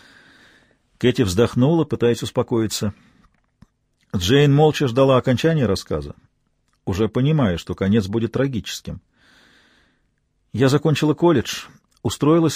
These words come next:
социальным работником в больницу Айдахо-Фоллс. Однажды меня вызвали в акушерское отделение скорой. Там была девушка с послеродовым кровотечением из ангельского дола. Это была моя подруга Кейти.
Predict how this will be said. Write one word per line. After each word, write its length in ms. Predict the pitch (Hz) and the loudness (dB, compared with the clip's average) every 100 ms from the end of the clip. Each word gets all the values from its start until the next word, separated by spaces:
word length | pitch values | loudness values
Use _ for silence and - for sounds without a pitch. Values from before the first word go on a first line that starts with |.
| - | -6
социальным 460 | - - 143 131 | -6 -2 0 2
работником 500 | 123 113 165 139 120 | 2 2 0 -2 -2
в 80 | 92 | 0
больницу 460 | 107 113 143 - 120 | 2 2 0 0 0
Айдахо-Фоллс. 920 | 98 123 - 127 - 87 71 - - _ _ _ _ _ _ _ _ _ _ _ - | 2 0 -2 -8 -6 -6 -6 -14 -18 _ _ _ _ _ _ _ _ _ _ _ -4
Однажды 400 | 104 127 117 127 | -2 0 0 2
меня 180 | 127 | 2
вызвали 360 | 127 123 101 101 | 2 0 0 0
в 80 | 101 | -2
акушерское 520 | 110 110 117 - 110 | -4 -2 -4 -2 -2
отделение 360 | 101 113 104 101 | 0 0 0 0
скорой. 440 | - 156 147 98 - - - _ _ - 110 | -2 0 0 -2 -8 -20 -20 _ _ -14 -10
Там 140 | 123 143 | -6 -2
была 180 | 147 | 0
девушка 460 | 127 160 156 - 127 | 2 2 0 -2 -4
с 80 | - | -4
послеродовым 640 | - 131 135 123 127 139 | -4 -2 0 2 2 2
кровотечением 680 | 127 120 120 123 156 156 120 | 0 -2 -2 -4 -2 0 0
из 200 | 110 113 123 | 0 -2 0
ангельского 440 | 117 113 - 135 | 0 -2 -4 -4
дола. 400 | 131 113 76 90 _ _ _ _ _ _ _ - | -2 -2 -4 -10 _ _ _ _ _ _ _ -8
Это 180 | 101 | -6
была 280 | 110 120 170 | -2 0 0
моя 220 | 139 120 | 0 -2
подруга 440 | 139 127 98 90 90 | -2 -4 -4 -4 -6
Кейти. 500 | - 101 87 - | -4 -4 -4 -8